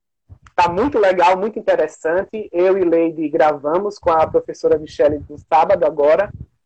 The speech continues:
E é muito bom, muito interessante, é, compreendendo melhor o processo de ansiedade para driblar o isolamento social,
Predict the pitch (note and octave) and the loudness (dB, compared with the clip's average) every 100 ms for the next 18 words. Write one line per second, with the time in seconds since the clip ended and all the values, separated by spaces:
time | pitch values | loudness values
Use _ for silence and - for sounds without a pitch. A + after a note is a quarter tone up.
0 | _ _ D#3+ G3 G3+ F3+ A3 - E3+ F3 | _ _ -2 2 2 2 -2 -4 -2 0
1 | F#3+ G#3+ F#3 A3+ A#3+ A#3 F#3 B3+ - D#3 | 2 0 -2 -6 -6 -4 0 0 -2 -4
2 | E3+ F3 A3 D3 C#3+ F#3 F3+ F#3+ F3 F#3 | -4 -4 -2 0 0 -2 0 0 2 0
3 | G#3+ G#3 F3 D#3+ E3 G#3 G#3 E3 - E3 | 2 2 2 4 2 2 -2 -8 -6 -2
4 | F#3 F3 E3 F3 - E3 C#3+ D3 D#3+ F#3+ | -2 -2 -2 -6 -2 -2 -2 2 2 2
5 | G3+ _ _ _ - E3 E3+ D#3 A3+ F3+ | -4 _ _ _ -2 0 0 0 0 0
6 | D#3+ D#3 F#3 - F#3+ E3 F3 E3 D#3+ E3 | 2 2 0 -4 -6 -2 0 0 -4 -8
7 | - E3 - F3+ A2 | -6 -6 -4 -4 -4